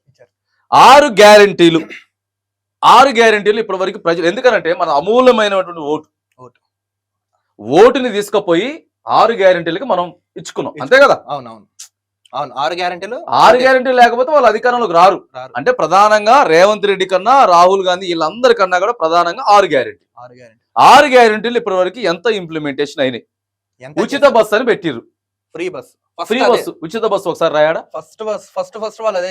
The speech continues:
Speaker 1: చెప్పారు మనకి. ఏమని?
Speaker 2: ఉచిత బస్సు.
Speaker 1: ఫ్రీ బస్సెస్ అని చెప్పారు. ఎవరికి? లేడీస్ కి. లేడీస్ కి.
Speaker 2: ఈ ఫ్రీ బస్సుల ఎంత పంచాయతీలు, ఎంత లొల్లి. ఏడేదో మనం ఈడ నిల్చొని లే-, లేకపోతే రేవంత్ రెడ్డి గారికి ఆపోజిట్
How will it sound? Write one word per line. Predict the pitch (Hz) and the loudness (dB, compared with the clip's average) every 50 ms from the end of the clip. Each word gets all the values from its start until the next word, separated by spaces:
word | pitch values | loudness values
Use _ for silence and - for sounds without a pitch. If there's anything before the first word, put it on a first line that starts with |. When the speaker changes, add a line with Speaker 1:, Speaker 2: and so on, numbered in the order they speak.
| 180 156 | -10 -10
Speaker 1:
చెప్పారు | 151 156 147 139 123 | -10 -12 -12 -14 -14
మనకి. | 123 _ _ _ _ _ - | -20 _ _ _ _ _ -16
ఏమని? | 165 - - - | -14 -10 -8 -8
Speaker 2:
ఉచిత | 190 190 247 247 254 240 196 196 | -8 -8 -6 -4 -4 -2 0 -2
బస్సు. | 180 180 - 160 - _ _ _ _ _ _ _ _ _ - | -2 -4 -8 -20 -20 _ _ _ _ _ _ _ _ _ -16
Speaker 1:
ఫ్రీ | 185 196 220 220 208 | -14 -12 -12 -10 -10
బస్సెస్ | 196 180 202 185 185 185 | -10 -10 -10 -14 -16 -16
అని | 185 196 190 | -16 -14 -14
చెప్పారు. | 156 - 156 139 - _ _ _ _ _ _ _ _ _ _ _ _ - | -14 -14 -16 -18 -18 _ _ _ _ _ _ _ _ _ _ _ _ -14
ఎవరికి? | 165 175 180 175 180 175 175 180 180 | -12 -12 -12 -10 -10 -10 -8 -8 -8
లేడీస్ | 185 214 226 202 208 _ | -8 -8 -8 -10 -12 _
కి. | - - _ _ _ _ _ _ _ _ _ _ _ _ _ _ _ _ _ _ _ _ _ _ _ _ _ _ _ _ _ _ _ _ _ _ _ _ _ - | -20 -20 _ _ _ _ _ _ _ _ _ _ _ _ _ _ _ _ _ _ _ _ _ _ _ _ _ _ _ _ _ _ _ _ _ _ _ _ _ -14
లేడీస్ | 147 151 143 135 123 _ _ | -12 -12 -12 -14 -18 _ _
కి. | _ _ _ _ 160 196 233 | _ _ _ _ -10 -8 -8
Speaker 2:
ఈ | 269 269 269 - | -8 -8 -8 -8
ఫ్రీ | 226 262 285 294 | -8 -6 -2 0
బస్సుల | 294 269 269 - 269 269 220 202 190 208 - - _ - 139 160 214 | 0 0 0 0 2 2 4 4 2 0 -4 -8 _ -10 -8 -8 -8
ఎంత | 240 262 - 285 - - | -4 -2 -2 0 0 2
పంచాయతీలు, | 233 233 233 233 262 254 247 254 262 285 311 _ _ _ _ _ _ _ _ _ _ _ _ _ _ _ - | 0 0 2 2 2 2 2 2 -2 -8 -10 _ _ _ _ _ _ _ _ _ _ _ _ _ _ _ -4
ఎంత | 131 160 202 233 254 254 277 247 208 196 | 0 0 0 0 0 0 0 2 4 4
లొల్లి. | 220 240 247 285 294 285 _ _ _ _ _ _ _ _ _ _ _ _ _ _ _ _ _ _ _ _ - | 2 2 2 -2 -4 -6 _ _ _ _ _ _ _ _ _ _ _ _ _ _ _ _ _ _ _ _ 2
ఏడేదో | 175 226 254 269 285 294 294 285 269 | 4 6 8 8 8 8 8 6 6
మనం | 262 262 254 254 | 6 4 6 4
ఈడ | 247 240 233 226 | 4 4 2 0
నిల్చొని | 240 247 240 247 254 247 240 - - 214 | -2 -4 -2 0 0 0 0 -2 0 0
లే-, | 196 190 190 | 2 2 2
లేకపోతే | 190 190 190 196 170 156 | 2 0 -2 -2 0 2
రేవంత్ | 175 190 214 226 208 214 | 4 4 4 2 0 -2
రెడ్డి | 208 208 202 202 | -2 0 2 4
గారికి | 196 196 190 196 170 165 175 | 4 2 2 4 4 4 4
ఆపోజిట్ | 175 180 175 160 175 165 | 4 2 -4 -10 -10 -8